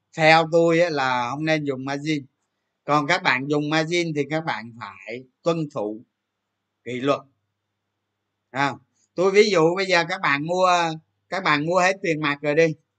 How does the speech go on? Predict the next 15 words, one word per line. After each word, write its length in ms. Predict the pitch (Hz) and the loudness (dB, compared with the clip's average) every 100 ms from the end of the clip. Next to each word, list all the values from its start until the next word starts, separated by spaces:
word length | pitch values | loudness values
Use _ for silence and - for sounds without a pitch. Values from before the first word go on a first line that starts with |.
| _ _ _ _ _ | _ _ _ _ _
À, 260 | - 156 143 123 _ _ - | -2 -2 -2 -6 _ _ -14
những 200 | 120 123 | -10 -6
cái 100 | 139 | -4
bạn 280 | 175 127 120 | -2 -2 -4
mà 80 | 139 | -8
muốn 280 | 147 160 175 | -4 -4 -4
dùng 200 | 147 147 | -4 -2
margin 360 | 156 156 160 147 | -4 -2 -4 -6
nè, 120 | 110 _ _ _ _ _ _ - | -10 _ _ _ _ _ _ -14
là 120 | 120 | -10
tôi 120 | 135 147 | -4 -2
nói, 400 | 143 156 170 156 | 2 2 2 -2
ờ, 200 | 143 139 | -4 -6
nhớ 300 | 139 147 | -2 -2
cho 60 | 165 | -2